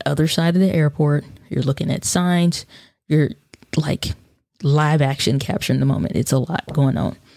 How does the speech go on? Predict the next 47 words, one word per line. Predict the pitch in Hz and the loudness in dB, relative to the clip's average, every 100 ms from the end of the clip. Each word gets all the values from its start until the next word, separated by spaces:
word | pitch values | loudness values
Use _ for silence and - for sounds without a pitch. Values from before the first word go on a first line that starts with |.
| _ _ _ _ - _ _ - | _ _ _ _ -20 _ _ -6
Well, | 330 392 277 139 127 165 247 - - _ _ _ _ _ _ _ _ _ _ | -6 -2 0 2 2 2 0 -6 -20 _ _ _ _ _ _ _ _ _ _
it | 170 | 0
did | 277 - | 0 0
perfect. | 226 254 - - - - - | -2 -2 -4 -8 -20 -20 -8
So | - 175 170 | -2 0 0
this | 151 175 202 | 0 0 2
is | 196 | 0
where | 175 160 156 - | 2 2 2 0
I | 143 143 | 0 -2
talk | - 151 | 0 -2
about | 147 135 - | 0 -2 0
putting | 156 147 143 | 0 2 2
the | 143 | 2
Z | 139 | 2
V | 143 | 2
E | 139 | 0
ten | - 156 143 | 0 0 2
in | |
the | 135 | 2
live | 143 165 160 | 2 2 0
streams. | 147 135 143 - - - - - | 2 2 0 -4 -16 -20 -20 -8
But | - | -2
I'm | 175 | 0
saying, | 185 175 | 2 2
like, | 165 170 | 2 0
it's | - | 0
kinda | 202 | 2
like | 214 - | 2 -2
the | |
same | - 175 | 0 0
thing | 170 | 2
with | 147 | 0
your | 151 | 0
Crocs. | - 180 - - | -2 -4 -4 -6
You | - | -2
put | 175 | 0
it | 175 | 2
in | 143 | 0
sport | - 180 165 - | 0 0 0 0
mode. | - 185 - _ _ _ _ _ - | -2 -4 -10 _ _ _ _ _ 0
I | 185 | 2
know | 180 190 - 202 - _ - | 4 2 -2 -4 -16 _ -4
I'm | 175 | -2
not | 170 - | -2 -4
gonna | - 151 143 | -2 0 0
be | 147 143 139 139 139 - _ _ - | 2 2 4 2 0 -12 _ _ -6
as | 139 139 135 131 - | 0 0 0 -2 -6